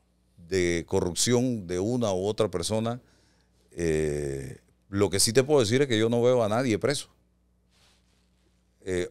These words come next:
hoy, eh, ve, hoy podemos ver algunos que se han entregado, pero yo estoy esperando a ver si van a cumplir las condenas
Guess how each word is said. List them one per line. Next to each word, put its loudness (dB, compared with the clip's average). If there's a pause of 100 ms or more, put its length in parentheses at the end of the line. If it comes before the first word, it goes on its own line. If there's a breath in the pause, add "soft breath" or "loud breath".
hoy, 4
eh, 0
ve, 4
hoy 6
podemos 2
ver 4
algunos 0
que -6
se -2
han -4
entregado, -4 (640)
pero 0
yo 2
estoy -2
esperando 2
a 4
ver 6
si -4
van 0
a 0
cumplir -6
las -6
condenas -10